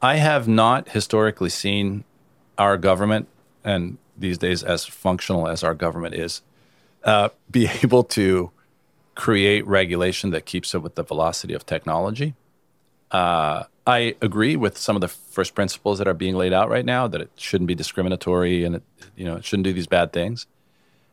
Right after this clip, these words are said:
Uh, uh, in general, what I actually believe more is that when you look at the people that are providing the leading edge models and capital and so forth, they are ultimately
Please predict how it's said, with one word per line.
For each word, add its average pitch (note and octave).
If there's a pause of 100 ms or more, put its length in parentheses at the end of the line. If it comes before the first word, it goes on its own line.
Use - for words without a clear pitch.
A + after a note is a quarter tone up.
(120)
Uh, G#2 (360)
uh, F#2+ (220)
in C3
general, C#3+
what A2+
I G#2
actually A#2
believe F#2
more G2+
is G2
that F#2 (360)
when A#2
you C3
look B2
at A2+
the G2+
people A2
that G2
are F#2 (160)
providing G2+
the F#2
leading G2
edge F2+ (140)
models F#2
and E2 (140)
capital F2
and E2+
so B2
forth, F#2+ (100)
they B2+
are D3+
ultimately F#2+